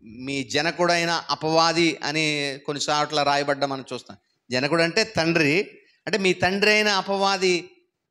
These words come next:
ఆ, యాచలను మీరు నెరవేరుస్తున్నారు అనేటువంటి మాటలు రాయబడ్డ మనం చూస్తాం. అంటే వారు తమ తండ్రిగా ఎవరిని చేసుకున్నారంటే సాతానును చేసుకున్నారు. సాతానుని తండ్రిగా చేసుకుని వాడి యొక్క, ఆ, ఏంటి ఇష్టాలను నెరవేర్చడానికి వీరు ప్రయత్నం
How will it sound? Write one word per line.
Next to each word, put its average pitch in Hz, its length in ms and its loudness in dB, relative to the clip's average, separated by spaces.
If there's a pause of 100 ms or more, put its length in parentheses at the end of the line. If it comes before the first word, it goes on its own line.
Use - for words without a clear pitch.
(140)
ఆ, - 40 -10 (300)
యాచలను 156 680 -2
మీరు 160 200 0
నెరవేరుస్తున్నారు 151 880 0
అనేటువంటి 143 440 -4
మాటలు 139 520 0
రాయబడ్డ 131 480 0
మనం 123 280 -4
చూస్తాం. - 200 -8
అంటే 202 360 -2 (400)
వారు 180 340 2
తమ 196 240 -4
తండ్రిగా 233 580 4
ఎవరిని 202 420 0
చేసుకున్నారంటే 196 840 -2 (800)
సాతానును 240 680 0
చేసుకున్నారు. 196 540 -2 (140)
సాతానుని 190 580 -2
తండ్రిగా 185 480 0 (100)
చేసుకుని 196 480 -2 (400)
వాడి 180 460 2
యొక్క, 220 480 -2 (260)
ఆ, 135 380 0
ఏంటి 147 240 -2
ఇష్టాలను 214 720 2
నెరవేర్చడానికి 180 880 0
వీరు 180 160 -4
ప్రయత్నం 156 440 -2